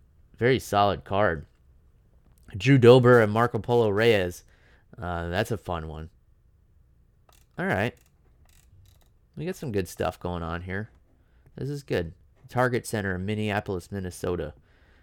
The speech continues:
U F C on E S P N three. So this one will be on T V, guys. You got nothing going on Saturday night? Check this out. Or, uh,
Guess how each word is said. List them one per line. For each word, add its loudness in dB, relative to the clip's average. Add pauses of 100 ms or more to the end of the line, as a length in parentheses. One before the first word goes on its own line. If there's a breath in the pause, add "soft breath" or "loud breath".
(280)
U -4
F -4
C -6
on -6
E -4
S -6
P -10
N -6
three. -8
So -12
this -6
one -2
will 2
be 0
on 0
T -8
V, -8
guys. -14 (400)
You -10
got -2
nothing -4
going -2
on 0
Saturday 2
night? -2
Check -10
this -10
out. -4
Or, -2
uh, -2